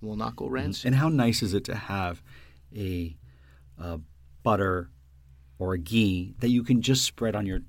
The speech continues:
Speaker 2: on your toast? You don't have to wait for it to get room temperature.
Speaker 1: <sighs> Okay, I'm off toast for the next
Speaker 2: Okay,
Speaker 1: month
Speaker 2: or
Speaker 1: as
Speaker 2: on
Speaker 1: well,
Speaker 2: what
Speaker 1: but
Speaker 2: is, like, on the back of your
Speaker 1: <laughs> Yeah.
Speaker 2: hand.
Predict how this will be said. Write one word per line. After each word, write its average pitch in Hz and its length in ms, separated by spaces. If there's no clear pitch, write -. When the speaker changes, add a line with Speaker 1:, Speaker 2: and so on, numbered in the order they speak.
Speaker 2:
on 98 140
your 98 100
toast? 104 400
You 104 80
don't 117 180
have 110 380
to 107 140
wait 104 420
for 107 260
it 98 180
to 101 100
get 98 180
room 101 220
temperature. 117 640
Speaker 1:
<sighs> - 200
Okay, - 160
I'm 113 140
off 110 200
toast 120 460
for 139 140
the 135 100
next 127 180
Speaker 2:
Okay, 127 80
Speaker 1:
month 127 120
Speaker 2:
or 135 160
Speaker 1:
as 123 60
Speaker 2:
on 123 220
Speaker 1:
well, 127 100
Speaker 2:
what 123 180
Speaker 1:
but 131 100
Speaker 2:
is, 139 80
like, 135 200
on 131 120
the 123 60
back 113 240
of 131 60
your 214 100
Speaker 1:
<laughs> 226 80
Yeah. - 220
Speaker 2:
hand. 147 400